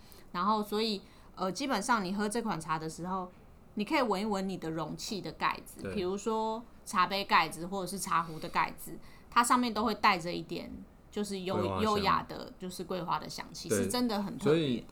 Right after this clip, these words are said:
Speaker 2: 你要注意我刚刚说的关键字哦，好的包种茶会有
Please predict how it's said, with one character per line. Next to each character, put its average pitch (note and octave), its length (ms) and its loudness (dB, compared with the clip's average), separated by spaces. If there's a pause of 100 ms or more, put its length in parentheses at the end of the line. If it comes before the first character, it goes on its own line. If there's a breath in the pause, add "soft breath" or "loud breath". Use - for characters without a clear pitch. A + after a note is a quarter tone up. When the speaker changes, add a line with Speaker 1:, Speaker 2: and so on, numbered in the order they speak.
Speaker 2:
你 A2+ 80 0
要 D3 280 2 (360)
注 C#3+ 240 2
意 C#3+ 100 4
我 G2 180 2
刚 G2 180 -2
刚 G2 80 0
说 F#2+ 180 -4
的 E2+ 140 -2
关 F2+ 280 -2
键 E2 260 -2
字 E2+ 240 -10
哦， C#3 120 -10 (320)
好 F2+ 440 -4 (100)
的 F#2 140 0
包 A2+ 320 0
种 E2 280 -2
茶 D#2 260 -8
会 G2 240 0
有 D2+ 220 -6